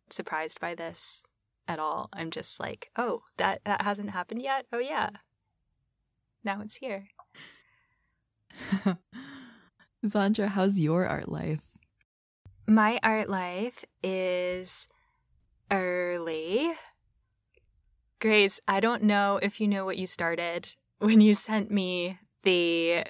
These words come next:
Speaker 1: sleep chronotypes graphic a couple of weeks ago.
Speaker 2: Oh no, what did I do?
Speaker 1: Oh, it's so great. You just sent me this innocent little graphic about the four different animals and their sleep patterns. And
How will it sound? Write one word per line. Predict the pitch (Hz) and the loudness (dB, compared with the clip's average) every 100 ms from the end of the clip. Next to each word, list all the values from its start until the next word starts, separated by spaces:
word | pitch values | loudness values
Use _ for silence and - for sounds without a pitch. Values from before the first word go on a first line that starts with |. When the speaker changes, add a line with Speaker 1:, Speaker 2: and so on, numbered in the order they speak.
| - | -2
Speaker 1:
sleep | - 190 196 - | 0 0 -2 -2
chronotypes | 214 202 214 233 233 - - - - | 0 2 2 2 2 2 -2 -4 2
graphic | 214 220 233 294 - - | 4 4 2 -2 -2 -8
a | 233 | -6
couple | 262 233 254 | -6 -2 0
of | 247 | 0
weeks | 269 - | -6 -4
ago. | 302 294 415 415 - - - - - - _ - | -2 0 0 -2 -12 -20 -18 -18 -20 -20 _ -2
Speaker 2:
Oh | 175 160 | 2 4
no, | 151 139 139 | 4 4 2
what | 147 156 | 0 0
did | 151 | 2
I | 143 | 0
do? | 143 139 131 | 0 0 4
Speaker 1:
Oh, | 311 339 | 4 4
it's | 302 | 4
so | - 330 330 | 4 4 2
great. | 294 330 381 - | 4 6 6 4
You | 240 | 0
just | 233 294 | 0 0
sent | - 254 | 0 0
me | 254 247 | 0 0
this | 233 220 220 - - - _ _ | 2 2 2 0 -2 -6 _ _
innocent | 233 240 - 240 214 | 0 0 0 -2 0
little | 208 196 | 0 4
graphic | 202 202 180 - | 4 4 -2 -4
about | 180 175 175 | -2 0 0
the | 185 | -6
four | - 190 185 185 | -4 0 2 0
different | 175 - 170 - | -4 -6 -10 -4
animals | 185 180 180 170 175 185 - - | -2 -2 -4 -4 -4 -4 -4 -4
and | 180 170 - | -6 -6 -6
their | 165 170 175 | -6 -6 -4
sleep | - - 185 180 - _ _ - | -2 0 0 -2 -8 _ _ -2
patterns. | - 175 170 165 175 202 - - _ _ _ _ 202 | 2 4 2 -4 -6 -4 -4 -4 _ _ _ _ -6
And | 185 175 175 175 | -4 -4 -4 -8